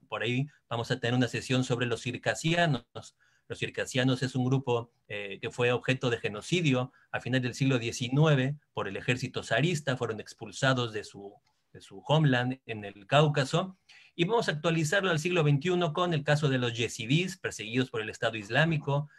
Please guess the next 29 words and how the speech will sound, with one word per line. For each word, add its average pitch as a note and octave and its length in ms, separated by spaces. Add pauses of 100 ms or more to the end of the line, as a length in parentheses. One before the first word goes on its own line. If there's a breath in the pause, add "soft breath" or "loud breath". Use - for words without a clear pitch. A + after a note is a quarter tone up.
(180 soft breath)
la A2+ 80
persecución A2+ 520
a A#2+ 100
cristianos D3 580
en A2+ 80
el A2+ 80
Medio B2 220
Oriente A#2+ 520 (240)
contemporáneo, B2+ 920 (140)
y B2+ 120
terminaremos D3 800 (200)
con B2+ 380
un D3+ 140
genocidio C#3 760 (300)
muy D#3+ 240
poco C#3 260
analizado, A2+ 560
también A#2+ 220
muy B2+ 100
polémico, B2+ 560
que - 80
es B2+ 80
el B2+ 120
genocidio D#3 640
que E3+ 80
los D#3+ 160
armenios C#3+ 440
perpetraron C3+ 580
contra B2+ 480